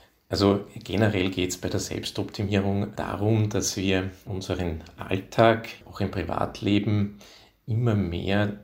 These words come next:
äh, effizienter gestalten und versuchen eigentlich, äh, Prozesse zu implementieren, so wie wir es eigentlich aus der Wirtschaft kennen.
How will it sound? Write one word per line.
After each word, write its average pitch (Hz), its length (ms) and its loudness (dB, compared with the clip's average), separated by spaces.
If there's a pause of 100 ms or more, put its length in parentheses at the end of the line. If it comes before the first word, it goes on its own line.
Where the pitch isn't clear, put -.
(500)
äh, - 300 -10
effizienter - 680 -4
gestalten 107 880 -2
und 95 540 -8
versuchen 110 580 -6
eigentlich, 101 720 -2
äh, - 60 -6 (540)
Prozesse - 680 0
zu - 140 -2
implementieren, 101 640 0
so 98 160 -4
wie 98 120 0
wir 104 40 0
es 104 140 -4
eigentlich 98 260 -2
aus 92 140 -2
der 87 160 -2
Wirtschaft - 560 -6
kennen. - 500 -6